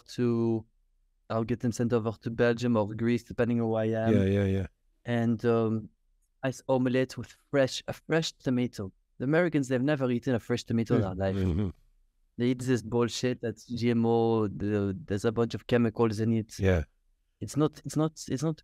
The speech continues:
Speaker 1: real. You don't have to spray some, this co-, it's just, it's toxic. I'm telling you, it's very toxic. And,
Speaker 2: So you, you were
Speaker 1: um,
Speaker 2: saying you, you get
Speaker 1: make
Speaker 2: some
Speaker 1: an
Speaker 2: eggs.
Speaker 1: uh,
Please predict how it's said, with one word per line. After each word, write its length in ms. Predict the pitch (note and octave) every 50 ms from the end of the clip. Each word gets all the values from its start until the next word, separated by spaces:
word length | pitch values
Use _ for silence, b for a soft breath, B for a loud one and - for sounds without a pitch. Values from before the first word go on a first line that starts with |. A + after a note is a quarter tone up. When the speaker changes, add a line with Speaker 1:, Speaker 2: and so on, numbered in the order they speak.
| _ -
Speaker 1:
real. 260 | A2+ B2 A#2+ G#2 G2 F#2 _ _ _ _ _ _ _ _ _ _ _ _ _ _ _ _ -
You 80 | B2+ C3
don't 160 | D#3+ F3 E3
have 160 | F3 D#3 -
to 120 | - C3
spray 460 | A#2 - - _ - - D#3+ E3 E3 D3+
some, 240 | - - D3+ C#3 C3+ A#2+ C#3+
this 200 | D3+ D#3 - -
co-, 220 | - E3+ F3+ - - - C3+
it's 260 | C#3+ D3 - - -
just, 320 | - F3+ E3+ - - - _ _ _ _ -
it's 260 | D3 C#3+ - - - _ _
toxic. 440 | - F#3+ E3+ - - - A2 G2 -
I'm 120 | A2 A#2
telling 220 | B2 - C#3+ C3 A2+
you, 80 | A#2
it's 100 | B2 A#2
very 200 | A2+ C#3 D#3+ D#3+
toxic. 440 | - - - B2 - - - G2 F#2+ _ _ _ _ _ _ _ _ _ _ _ _ _ _ _ _ _ _ _ _ -
And, 200 | C3 C3+ C#3 C3+
Speaker 2:
So 80 | E3
you, 60 | D#3
you 60 | C3 C3
were 120 | C3 -
Speaker 1:
um, 180 | D#3+ D#3+ E3+ D#3+
Speaker 2:
saying 240 | - - F3+ E3+ E3+
you, 120 | F3 F3 F3+
you 80 | D#3+ E3
get 100 | E3+ -
Speaker 1:
make 80 | C#3 -
Speaker 2:
some 160 | D3 C#3 -
Speaker 1:
an 60 | -
Speaker 2:
eggs. 320 | - G3+ G3+ F3 - - -
Speaker 1:
uh, 100 | A#2+